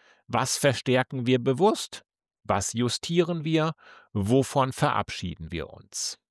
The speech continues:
Dann wieder ein konkreter Schritt, keine zwölf-Punkte-Liste.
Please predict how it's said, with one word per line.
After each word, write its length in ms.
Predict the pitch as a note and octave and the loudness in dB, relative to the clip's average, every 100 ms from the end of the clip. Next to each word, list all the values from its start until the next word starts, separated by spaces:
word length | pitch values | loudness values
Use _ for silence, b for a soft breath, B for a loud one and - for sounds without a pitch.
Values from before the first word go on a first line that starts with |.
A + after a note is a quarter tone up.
| _ _ _ b b b b b | _ _ _ b b b b b
Dann 400 | B2 C#3+ G#3+ G3+ | 0 2 2 0
wieder 480 | E3+ E3 E3 E3 - _ _ _ | 2 2 2 0 -4 _ _ _
ein 300 | B2 D3+ G3+ | 0 0 0
konkreter 680 | - F#3 F3 - D#3 - C#3+ | 0 0 0 0 0 0 -4
Schritt, 440 | - - G2 - - _ _ | -4 -6 -8 -10 -20 _ _
keine 460 | - - A#2 B2+ C#3 | -12 -4 -2 -2 -4
zwölf-Punkte-Liste. 1300 | - - A#2+ B2 - A2 F2 - D#2+ D#2 - - | -6 0 0 0 -4 -6 -6 -10 -12 -12 -12 -14